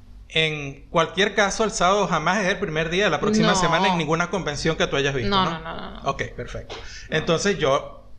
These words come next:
Speaker 1: contesto y digo, "Perfecto, yo sé que pusiste semana. Ahora yo quiero saber genuinamente", y pues les puse, si esto es una pregunta genuina, no es, eh, sarcasmo, "¿cuál, eh, cuál es el, el estándar que utilizan ustedes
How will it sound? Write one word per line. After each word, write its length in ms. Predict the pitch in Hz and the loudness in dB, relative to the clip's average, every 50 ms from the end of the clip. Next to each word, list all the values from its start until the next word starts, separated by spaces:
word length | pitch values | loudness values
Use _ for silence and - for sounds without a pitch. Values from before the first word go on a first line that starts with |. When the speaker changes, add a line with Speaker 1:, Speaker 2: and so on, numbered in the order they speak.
| - - | -8 -4
Speaker 1:
contesto 520 | 180 185 175 180 247 277 269 277 - 160 139 | -2 -2 0 2 0 0 0 0 -2 -2 -2
y 20 | |
digo, 400 | 131 127 117 120 120 117 - - - - - | 0 -2 -2 -6 -8 -8 -12 -16 -20 -10 -4
"Perfecto, 600 | - 151 143 - - 180 175 165 - - 233 262 233 | -2 -2 -2 0 2 2 2 2 2 2 2 2 2
yo 100 | 170 143 | 0 -2
sé 160 | - 165 156 | 0 -2 -2
que 80 | 180 175 | -2 -4
pusiste 340 | 180 - 165 151 - 165 | -4 -4 -4 -2 0 0
semana. 800 | 156 196 202 233 247 208 190 208 240 247 - - - - - - - | 2 2 4 4 4 2 2 0 -4 -6 -8 -14 -18 -18 -20 -10 -4
Ahora 240 | - 160 160 156 143 | -2 0 0 2 0
yo 160 | 139 139 135 | -2 -2 -4
quiero 200 | 139 147 151 185 | -2 -2 -2 0
saber 300 | 180 - 185 185 175 135 131 | 0 0 0 0 0 0 0
genuinamente", 680 | - 160 156 151 165 180 202 208 202 185 175 170 - 175 147 | 0 0 0 0 0 0 0 0 0 0 -2 -2 -4 -4 -4
y 60 | 139 | -4
pues 100 | 117 160 | -2 -2
les 100 | 151 139 | -2 -2
puse, 200 | - 175 - 175 | -2 -2 -2 -2
si 80 | 151 156 | -2 -4
esto 120 | 139 165 | -2 -2
es 40 | 175 | 0
una 160 | 196 220 - | 0 0 0
pregunta 340 | - 165 156 165 165 196 165 | -2 -2 -4 -4 -2 0 0
genuina, 540 | 160 147 147 170 196 208 190 151 156 165 170 | 0 0 0 2 2 2 2 2 0 -2 -2
no 200 | 151 143 143 143 | -2 -2 -2 -2
es, 420 | 147 151 156 - - - - - - | 0 -2 -2 -4 -8 -10 -8 -4 0
eh, 240 | 170 165 165 156 139 | 2 2 2 2 2
sarcasmo, 720 | - 147 135 123 117 190 180 165 135 139 147 170 180 - - - - - - - - - - - - - - - | 0 -2 -4 -2 0 2 2 2 0 -2 -8 -8 -10 -10 -16 -18 -20 -20 -20 -20 -20 -20 -20 -20 -20 -20 -20 -12
"¿cuál, 480 | - 185 190 190 190 185 185 196 214 220 | -6 0 2 4 4 4 2 0 0 -2
eh, 400 | 226 233 226 160 160 160 160 160 | -2 -2 0 0 0 -2 -2 -2
cuál 220 | 160 170 165 170 190 | 0 0 2 2 0
es 120 | 185 185 | 0 0
el, 520 | 208 202 196 185 170 156 147 135 135 139 - | 0 0 0 0 -2 -2 -2 -4 -4 -6 -4
el 420 | 135 147 143 139 135 127 127 123 | -2 -2 0 0 -2 -2 -2 -4
estándar 480 | 131 127 - - 202 214 196 165 165 156 | -2 -2 0 0 0 0 -2 -2 -6 -8
que 80 | - 151 | -8 -10
utilizan 360 | - 143 139 139 170 170 180 | -8 -8 -6 -4 -4 -4 -4
ustedes 440 | 185 180 - 160 151 170 190 185 | -4 -2 0 0 0 0 -2 -4